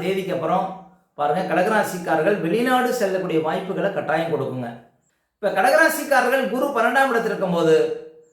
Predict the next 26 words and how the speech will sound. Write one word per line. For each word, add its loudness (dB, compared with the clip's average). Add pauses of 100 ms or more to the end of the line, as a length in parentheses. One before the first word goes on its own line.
(160)
ஒரு -2
வசதி 0
படைச்சவங்கலாம் 2
என்ன 0
செய்யலாம்? 0
ஒரு 0
இடம் 4
வாங்கலாம், 2 (640)
ஒரு -6
வீடு 0
கட்டலாம். 2 (320)
அதாவது 2 (140)
அசையா -2 (120)
சொத்துல -2
முதலீடு -4
செய்வது 0
நல்லதுங்க 0 (960)
கடகராசிக்காரர்கள். -2 (720)
ஏன் 2
அப்படின்னா, 0 (600)
உங்களுக்கு -2
ராகுக்கு 4
வீடு 0
கொடுத்த 0 (880)
பாருங்க 0 (120)
சனி 4